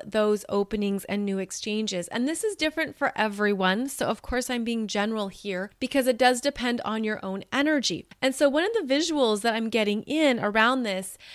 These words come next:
has to do with looking at your aura and looking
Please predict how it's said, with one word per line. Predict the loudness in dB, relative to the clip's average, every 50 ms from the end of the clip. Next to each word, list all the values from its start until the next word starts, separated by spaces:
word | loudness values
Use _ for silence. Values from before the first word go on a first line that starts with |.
| -20 -14 -4
has | 0 0 0 0 -2
to | -2 -2 -2
do | -2 -2 -2 -2 0 0 0
with | -2 -4 -2 0 2 4 6 6 4 4 2 -4 -12 -20 -20 -20 -16 _
looking | -4 6 6 6 6 6 2 -2 -2 -2 0 2
at | 2 4 4 2 0
your | -2 -2 2 4 4 4 4 2 0 2
aura | 4 4 6 6 6 4 4 2 2 0 -4 _ _ _ _ _
and | 6 6 6 6
looking | 4 2 2 0 -2 -4 -2